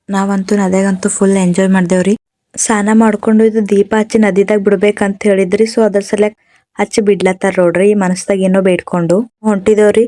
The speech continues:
ಅಲ್ಲೇ ಮತ್ ದಾರ ಮೆಹಂದಿ ಅದು ಹಾಕೊಂಬಂತೇಳಿ ಹಾಕೊಂಡೇವ್ ನೋಡ್ರಿ. ಕೆಲವ್ರು ರಾಘವೇಂದ್ರ ಸ್ವಾಮಿ ಫೋಟೋ ಅದ-, ಅದು ಹಾಕೊಂಡವ್ರಿ.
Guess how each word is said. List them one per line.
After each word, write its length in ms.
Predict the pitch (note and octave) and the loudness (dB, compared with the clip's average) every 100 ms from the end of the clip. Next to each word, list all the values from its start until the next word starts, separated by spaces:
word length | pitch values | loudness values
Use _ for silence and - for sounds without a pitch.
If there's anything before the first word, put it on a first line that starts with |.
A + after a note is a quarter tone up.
| - | -2
ಅಲ್ಲೇ 200 | G3+ A3 | -2 0
ಮತ್ 260 | G#3+ G3 | 2 2
ದಾರ 160 | G#3 G3+ | 0 0
ಮೆಹಂದಿ 320 | G#3+ G3+ G3 G#3 | 2 2 2 2
ಅದು 100 | G#3+ | 0
ಹಾಕೊಂಬಂತೇಳಿ 680 | G3 G3+ G3+ F#3+ G3+ G3+ F#3+ | -2 -4 -4 -2 0 0 0
ಹಾಕೊಂಡೇವ್ 540 | F3+ - F#3 F#3 F#3+ | -2 -2 0 2 2
ನೋಡ್ರಿ. 300 | F3+ F3+ G3+ - _ _ _ _ _ _ - | 0 0 0 -2 _ _ _ _ _ _ -4
ಕೆಲವ್ರು 320 | A3 G#3 G#3+ | 0 2 2
ರಾಘವೇಂದ್ರ 300 | G#3 G3 G#3 | 0 0 0
ಸ್ವಾಮಿ 240 | G#3+ G#3+ G#3 | 0 -2 -2
ಫೋಟೋ 460 | - F#3+ F#3+ G#3 | 0 -2 0 -2
ಅದ-, 220 | G3 G3 - | 0 -2 -2
ಅದು 300 | G3 F#3 G3+ | -6 -2 -2
ಹಾಕೊಂಡವ್ರಿ. 680 | F#3 - F#3+ F3+ F3 F#3+ | -2 -4 -4 -2 0 -2